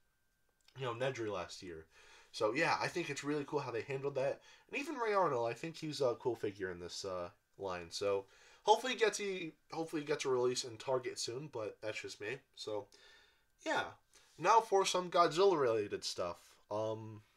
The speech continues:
of course, one of the bigger things to come out, we got Godzilla versus Kong, which,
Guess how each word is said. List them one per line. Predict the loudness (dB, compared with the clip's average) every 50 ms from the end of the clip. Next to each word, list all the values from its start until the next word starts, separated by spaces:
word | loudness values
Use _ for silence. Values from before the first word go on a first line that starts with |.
| _ _ _ _ _ _ -20 -8 _ -4
of | -4 0
course, | 4 6 6 6 6 4 0 -4 -6 -8 -14 -20 -20 -20 -20 _
one | 0 2 2 2
of | 2
the | 2 2
bigger | 4 4 6 4 4
things | 2 0 -4 -4 -4
to | -6
come | -6 -4 -2
out, | -2 -2 -2
we | -4 0
got | 2 2 2 4 4
Godzilla | 6 4 4 4 2 0 0 0 0
versus | -2 -6 -6 -6 -8 -6
Kong, | 0 4 6 6 8 6 4 2 0 -2
which, | -2 -2 -2 -4 -6 -6